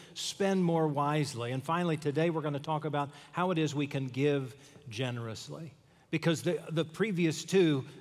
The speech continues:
gratitude and wi-, wisdom, help lead to generosity and help us to better understand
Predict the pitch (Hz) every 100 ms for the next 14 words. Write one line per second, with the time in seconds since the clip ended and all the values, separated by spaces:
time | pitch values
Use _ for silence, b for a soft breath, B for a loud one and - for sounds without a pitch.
0 | - - 143 160 170 156 160 156 151 147
1 | 135 127 139 143 147 143 139 147 151 -
2 | 123 110 156 - 131 151 170 135 127 113
3 | 117 110 110 110 135 113 151 147 - 135
4 | 135 143 147 139 123 - 165 165 127